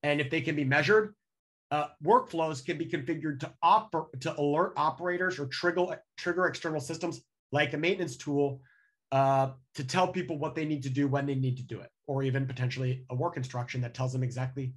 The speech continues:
how to do it. All that data is accessible via our, our, our, our time series A P Is or through out-of-the-box, uh, integrations with tools like MaintainX.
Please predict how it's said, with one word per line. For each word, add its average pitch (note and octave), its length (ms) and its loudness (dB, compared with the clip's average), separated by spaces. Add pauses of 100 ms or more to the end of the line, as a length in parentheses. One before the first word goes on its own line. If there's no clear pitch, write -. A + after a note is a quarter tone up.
how E3 180 -4
to - 140 -12
do A2 180 -6
it. - 180 -20 (1080)
All F3+ 200 6
that F#3 240 2
data D3 400 0 (280)
is D3 120 -2
accessible C#3+ 680 -2 (320)
via D3 220 2
our, C3+ 400 2
our, C3 260 -2
our, B2 240 -4 (100)
our A#2+ 220 -4 (140)
time D#3+ 220 4
series D#3+ 300 0
A D3+ 80 0
P C#3+ 180 -4
Is D3 460 6
or D#3 240 0
through C#3+ 280 -6
out-of-the-box, C3+ 680 0 (240)
uh, C3+ 120 -4
integrations C3+ 520 -2
with A#2+ 80 -10
tools C3 320 -4
like B2 300 -4 (800)
MaintainX. B2+ 520 -4